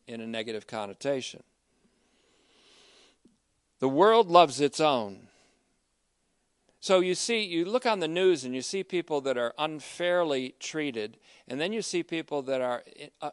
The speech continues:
astonishingly, astonishingly let off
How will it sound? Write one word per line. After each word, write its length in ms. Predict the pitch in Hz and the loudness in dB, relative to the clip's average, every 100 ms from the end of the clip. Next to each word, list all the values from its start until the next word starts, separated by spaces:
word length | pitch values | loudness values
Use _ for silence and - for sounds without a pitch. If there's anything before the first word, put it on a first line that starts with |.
| - | -8
astonishingly, 1700 | 151 - - - - - 240 330 277 190 - 139 107 107 90 92 120 _ _ _ _ _ | -6 -2 -2 0 -2 0 4 6 4 0 -2 -6 -6 -10 -10 -12 -20 _ _ _ _ _
astonishingly 1600 | 175 165 - - - 240 285 311 262 175 151 123 101 90 98 110 - - - _ | -4 -4 -4 -6 -2 2 4 4 2 -2 -6 -8 -10 -14 -12 -12 -14 -20 -20 _
let 300 | 156 233 233 | 4 4 4
off 460 | 196 208 185 165 | -2 0 0 -2